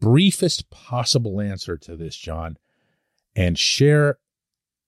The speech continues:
the advanced analytical study that powerfully illustrates that lineup optimization, the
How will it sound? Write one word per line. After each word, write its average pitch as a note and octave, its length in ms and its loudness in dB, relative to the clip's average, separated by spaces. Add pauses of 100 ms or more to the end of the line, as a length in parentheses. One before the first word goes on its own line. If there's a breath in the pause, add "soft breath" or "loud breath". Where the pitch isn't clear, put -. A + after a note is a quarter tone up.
(280)
the G2 240 2
advanced G#2+ 520 0
analytical A2 580 -4
study E2+ 560 0 (840)
that A2 140 -2
powerfully F#3 600 4
illustrates B2 800 0 (380)
that G#2 180 2
lineup C#3 580 2 (160)
optimization, C#3+ 1040 2 (1160)
the C3+ 120 4